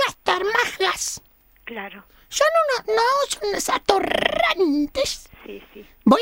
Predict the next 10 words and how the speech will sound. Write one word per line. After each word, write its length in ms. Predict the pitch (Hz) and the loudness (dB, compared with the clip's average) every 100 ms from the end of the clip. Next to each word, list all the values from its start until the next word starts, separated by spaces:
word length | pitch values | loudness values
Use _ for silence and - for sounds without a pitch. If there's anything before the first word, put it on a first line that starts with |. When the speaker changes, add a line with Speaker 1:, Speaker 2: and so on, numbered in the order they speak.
| 523 | 4
Speaker 1:
a 40 | - | 0
llamar 320 | 381 349 370 | -4 -8 -6
al 180 | 330 330 | -6 0
gas 180 | 359 | 2
de 420 | 302 349 330 311 302 | 4 4 6 4 4
Van 260 | 339 370 | 4 2
Natural 440 | 339 320 330 330 330 | -2 2 2 4 4
Man 380 | 320 311 311 311 | 2 4 4 4
Gas. 320 | 466 - - _ _ _ _ _ _ _ _ _ - _ _ _ | 2 -2 -8 _ _ _ _ _ _ _ _ _ -20 _ _ _
Speaker 2:
Claro. 440 | 226 202 190 202 | -8 -8 -10 -16